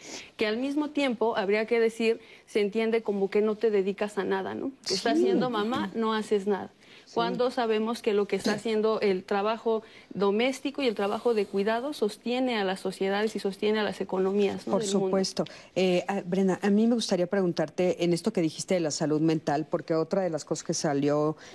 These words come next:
Speaker 2: en las llamadas que, que apunté aquí es la culpa.
Speaker 1: Claro.
Speaker 2: O sea, la culpa al, al, al tomar la decisión de cualquiera de los dos lados, ¿no? ¿Cómo, cómo resu-, o sea, qué, qué averiguaste de eso? ¿Qué salió en tu estudio?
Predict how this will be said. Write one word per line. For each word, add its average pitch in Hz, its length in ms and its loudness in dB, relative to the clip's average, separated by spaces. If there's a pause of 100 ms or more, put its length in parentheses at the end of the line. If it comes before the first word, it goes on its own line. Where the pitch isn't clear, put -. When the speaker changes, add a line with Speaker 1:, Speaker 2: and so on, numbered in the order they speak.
(140)
Speaker 2:
en 165 140 0
las 147 160 0
llamadas 147 420 0
que, - 240 0
que 139 380 2
apunté 156 420 -2
aquí 170 380 -2
es 156 160 -2
la 156 120 -2
culpa. - 600 -2 (180)
Speaker 1:
Claro. 208 280 -4 (220)
Speaker 2:
O 165 80 -4
sea, 160 180 0
la 151 140 0
culpa 185 440 0
al, 170 260 2
al, 160 340 0
al 160 260 -4
tomar 170 420 0
la 202 140 2
decisión 165 800 -2 (360)
de 160 120 -2
cualquiera 175 420 -2
de 214 100 0
los 151 180 0
dos 151 220 -2
lados, 135 340 -2
¿no? 151 260 -2
¿Cómo, 208 340 0
cómo 208 320 2
resu-, 175 400 -2
o 185 100 -2
sea, 165 260 0 (120)
qué, - 180 0
qué 220 140 0
averiguaste 180 600 0
de 156 80 2
eso? 147 240 -4
¿Qué 170 280 2
salió 175 300 0
en 156 80 0
tu 156 80 -6
estudio? - 360 -6